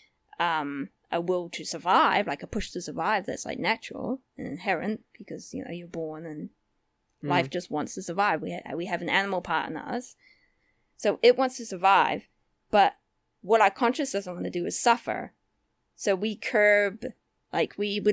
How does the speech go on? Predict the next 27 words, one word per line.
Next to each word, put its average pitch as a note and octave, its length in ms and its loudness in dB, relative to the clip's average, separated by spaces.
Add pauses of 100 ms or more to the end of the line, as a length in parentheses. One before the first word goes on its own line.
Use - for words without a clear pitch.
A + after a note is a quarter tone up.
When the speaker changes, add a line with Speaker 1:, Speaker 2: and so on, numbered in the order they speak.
(120)
Speaker 1:
we G#3 180 -6
put G#3 160 4
a F3+ 80 4
block F#3 440 2 (240)
in C#3 100 -8
front F3+ 320 -2
of F3 400 -2
our E3+ 240 -2
natural F3+ 440 -4
drive, F3 680 -4 (680)
and G3 120 0
then F#3+ 100 -2
it F3+ 80 -4
just F3+ 200 2
starts - 260 2
spinning F#3+ 320 -2
and F3+ 80 -4
rotating A3 480 0
on C#4 120 -4
us E4+ 440 -10 (340)
and G3 140 -4
causing G3 320 -4
a F3+ 60 -8
lot F#3 140 0
of F#3+ 120 -4
mental F3+ 340 -6
damage G3+ 520 -2